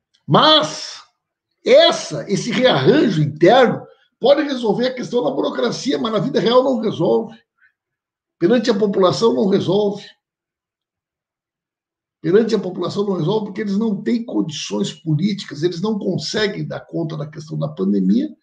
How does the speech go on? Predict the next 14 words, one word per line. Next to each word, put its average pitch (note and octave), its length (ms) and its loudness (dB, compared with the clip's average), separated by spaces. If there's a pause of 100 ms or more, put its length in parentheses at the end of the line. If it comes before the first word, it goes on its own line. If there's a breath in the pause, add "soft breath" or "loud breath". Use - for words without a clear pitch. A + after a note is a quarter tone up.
(380 soft breath)
e G3 60 -2
não - 180 2
conseguem F#3+ 560 2
dar E3+ 180 -4
conta E3 320 -4
da F#3 240 -4
crise D#3+ 340 -4
econômica B3 600 -2
porque D#4 260 0
o E4 120 4
presidente D#4 640 4
não F#3 180 4
tem E3 160 6
credibilidade. A#2 1000 -8